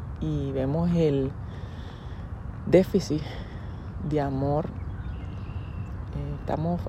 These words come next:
en un parque viendo la naturaleza, la creación del Señor,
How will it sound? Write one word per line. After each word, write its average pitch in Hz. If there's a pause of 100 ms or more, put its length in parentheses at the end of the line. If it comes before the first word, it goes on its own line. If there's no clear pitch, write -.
(120)
en 160
un 160
parque 165
viendo 151
la 156
naturaleza, 139 (640)
la 151
creación 135
del 147
Señor, 143